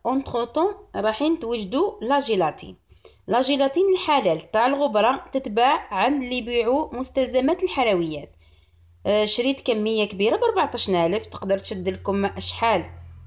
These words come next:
عندي زوج ملاعق كبيره تاع جيلاتين بمكونين فقط، تصنعوا حلوى المارشميلو تهبل، نفس الذوق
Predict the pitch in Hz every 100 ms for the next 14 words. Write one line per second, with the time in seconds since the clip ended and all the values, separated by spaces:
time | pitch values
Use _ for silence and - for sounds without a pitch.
0 | - - - 214 254 254 277 269 269 262
1 | 247 247 - 208 208 202 202 190 175 165
2 | 160 151 247 320 392 - 240 349 381 381
3 | 349 320 320 320 311 294 302 302 180 180
4 | - - - - 277 254 220 269 - -
5 | - 233 254 247 247 240 240 240 233 240
6 | 247 254 196 208 185 - - 220 220 170
7 | - - _ _ 185 226 269 - 196 208
8 | 262 262 -